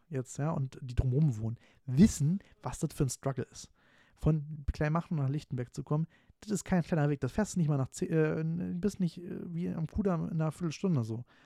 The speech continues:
sondern du brauchst da anderthalb Stunden hin. Also du musst da Zeit einplanen. Und ich hab, meine Freunde wissen, ich hasse öffentliche Verkehrsmittel zu fahren, deswegen bin ich Motorrad gefahren. Und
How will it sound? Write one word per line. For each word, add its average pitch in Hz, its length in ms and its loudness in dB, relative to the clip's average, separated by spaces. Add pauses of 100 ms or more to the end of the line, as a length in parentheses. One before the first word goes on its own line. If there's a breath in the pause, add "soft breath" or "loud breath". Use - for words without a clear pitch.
sondern 160 200 2
du 147 220 -6
brauchst 180 300 2
da 139 120 2 (200)
anderthalb 139 340 0
Stunden 127 240 0
hin. 113 140 -4 (300 soft breath)
Also 190 100 2
du 190 60 4
musst 202 140 4
da 120 60 -2
Zeit 170 180 2
einplanen. 123 380 -4
Und 160 80 -4
ich - 120 -6
hab, - 140 -4 (1120 loud breath)
meine 139 340 0
Freunde 147 280 2
wissen, 156 200 0 (240 soft breath)
ich - 260 -4
hasse - 260 -4
öffentliche 131 380 -4
Verkehrsmittel 143 440 -6
zu 151 100 -8
fahren, 156 180 0
deswegen 135 240 0
bin 139 80 0
ich 127 40 -4
Motorrad 127 340 0
gefahren. 131 280 -6
Und 147 260 -8